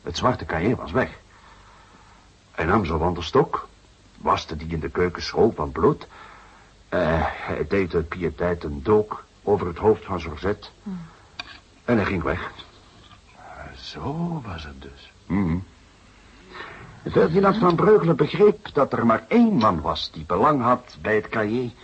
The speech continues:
Speaker 1: en die van het bestaan op de hoogte kon
Speaker 3: Oh,
Speaker 1: zijn.
Speaker 3: Maarten Jan Bouchard, hè?
Speaker 1: Juist.
Speaker 3: Ja.
Speaker 1: Een naam die Georgette hem terloops zo had genoemd, hè.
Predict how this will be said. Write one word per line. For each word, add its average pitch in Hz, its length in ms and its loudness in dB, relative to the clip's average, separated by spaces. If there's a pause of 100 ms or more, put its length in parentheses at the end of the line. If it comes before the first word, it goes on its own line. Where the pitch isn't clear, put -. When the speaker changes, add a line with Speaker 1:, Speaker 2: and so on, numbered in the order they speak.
(540)
Speaker 1:
en 131 140 2
die 190 180 4
van 139 140 2
het 90 120 -2
bestaan 135 480 -2
op 104 180 -2
de 95 60 -4
hoogte 80 360 -4
kon 78 200 -8
Speaker 3:
Oh, 110 140 0
Speaker 1:
zijn. 82 160 -2
Speaker 3:
Maarten 107 440 2
Jan 104 180 4
Bouchard, 95 440 2
hè? 92 80 2
Speaker 1:
Juist. 104 500 2 (140)
Speaker 3:
Ja. 233 80 0 (300)
Speaker 1:
Een 80 120 -4
naam 196 240 2
die 82 140 -2
Georgette 82 380 -2
hem 82 80 -4
terloops 85 340 -2
zo 90 120 2
had 85 140 0
genoemd, 101 360 0
hè. 85 120 0